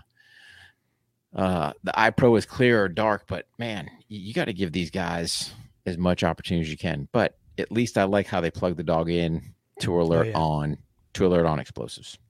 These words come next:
Speaker 1: So
Speaker 2: Yeah, that was
Speaker 1: but
Speaker 2: really
Speaker 1: he,
Speaker 2: cool.
Speaker 1: but he would have been from the get-go at that, probably that initial breach, just the way that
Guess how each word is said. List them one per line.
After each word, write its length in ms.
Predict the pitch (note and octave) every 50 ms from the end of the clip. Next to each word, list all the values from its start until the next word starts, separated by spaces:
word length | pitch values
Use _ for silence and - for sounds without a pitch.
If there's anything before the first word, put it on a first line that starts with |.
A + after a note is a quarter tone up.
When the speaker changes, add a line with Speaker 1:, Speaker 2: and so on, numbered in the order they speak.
| _ _ -
Speaker 1:
So 240 | - - G1+ - - _ _ _ _ _ - - - - - -
Speaker 2:
Yeah, 140 | C#3 -
that 120 | - F2 F2
was 100 | F2+ -
Speaker 1:
but 80 | G#2
Speaker 2:
really 100 | G#2+ G#2 G#2
Speaker 1:
he, 40 | -
Speaker 2:
cool. 280 | - - E2 E2 - _ _ _ _ _ _ _ -
Speaker 1:
but 140 | G2+ G#2+ G#2
he 100 | A#2+ C#3+
would 140 | D3+ C#3+ B2
have 100 | A#2 G2
been 480 | A2 G#2+ G#2 G#2 G#2 G2+ G2 F#2 D#2 - - _ _ _ _ _ _ _ _ _ _ _ _ _ _ _ _ _ - _ - - -
from 180 | - C3 A#2 G#2+
the 60 | F#2+
get-go 340 | E2 A2 - F#2 G2+ F#2+ F#2
at 80 | F2+ -
that, 280 | F#2+ F2+ F2+ - _ - - F2 _ -
probably 180 | - A#2 G#2+ G#2
that 140 | F#2+ G2+ F#2+
initial 360 | F2+ F2+ F#2+ F2 - - F2
breach, 640 | D#2 D2+ F#2 G2+ G2+ F#2 E2+ - - - - - _ _ _ _ _ _ _ _ _ _ -
just 180 | F#2+ F#2 -
the 80 | - G2+
way 220 | F2+ F#2 F2+ F2+
that 320 | E2 F2+ F2 E2+ E2 E2